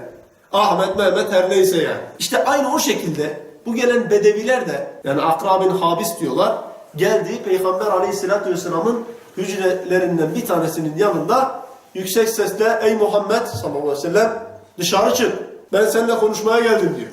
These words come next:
Ve diyor ki, "Biz öyle bir kavmiz ki ya da ben öyle bir adamım ki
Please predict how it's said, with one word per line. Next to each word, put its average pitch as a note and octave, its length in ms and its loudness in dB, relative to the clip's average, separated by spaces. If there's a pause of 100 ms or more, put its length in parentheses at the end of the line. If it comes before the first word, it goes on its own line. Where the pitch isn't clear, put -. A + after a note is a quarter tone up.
(240)
Ve G#3 160 4
diyor C#4+ 260 0
ki, F#3+ 260 -4
"Biz C4 300 2
öyle B3+ 260 2
bir B3 180 -2
kavmiz A3+ 440 0
ki - 480 -6
ya B3 140 2
da A#3 160 2
ben A#3+ 240 0
öyle G#3 260 4
bir G#3 260 0
adamım A3+ 340 -2
ki - 360 -4